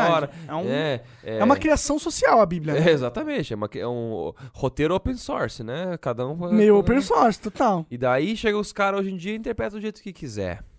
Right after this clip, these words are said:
Speaker 2: Cada um
Speaker 1: Sim.
Speaker 2: interpreta de um jeito.
Speaker 1: Cê, cê
Speaker 2: Os caras
Speaker 1: fala
Speaker 2: justificam tirar dinheiro da Bíblia.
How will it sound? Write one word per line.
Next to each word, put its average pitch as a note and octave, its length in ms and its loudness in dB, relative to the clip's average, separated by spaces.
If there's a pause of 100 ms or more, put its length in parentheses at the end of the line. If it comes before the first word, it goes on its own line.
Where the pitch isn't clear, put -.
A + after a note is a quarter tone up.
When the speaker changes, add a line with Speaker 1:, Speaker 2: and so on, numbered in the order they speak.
(160)
Speaker 2:
Cada B2 240 -4
um C3+ 40 -2
Speaker 1:
Sim. C#3+ 60 -4
Speaker 2:
interpreta C#3 360 -6
de A#2+ 100 -12
um A2+ 80 -8
jeito. F#2 440 -10 (100)
Speaker 1:
Cê, - 260 -4
cê D#4+ 120 -6
Speaker 2:
Os - 60 -10
caras F3+ 220 8
Speaker 1:
fala A3 120 6
Speaker 2:
justificam G#3+ 540 -4
tirar F#3+ 200 -2
dinheiro B2+ 440 -6
da G#2+ 140 -4
Bíblia. F#2+ 500 -10